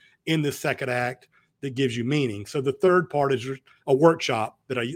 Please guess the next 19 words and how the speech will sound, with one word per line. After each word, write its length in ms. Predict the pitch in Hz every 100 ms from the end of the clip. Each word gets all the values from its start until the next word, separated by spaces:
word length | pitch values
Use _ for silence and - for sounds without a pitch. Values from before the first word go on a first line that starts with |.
| 123
the 100 | 143
middle 200 | 165 135
part, 200 | 127 110
I'm 80 | 110
sorry, 440 | 131 117 113 113 _ _ _ _ -
uh, 140 | 127
the 120 | 123
middle 220 | 127 139 127
three 220 | 143 131
chapters 460 | 143 123 120 123
are, 180 | 120 120
are 200 | - 120
a 40 | 113
workshop 460 | 135 131 131 117
that 100 | 120
I 40 | 117
used 200 | 113 -
to 60 |
do, 360 | 113 117 113 107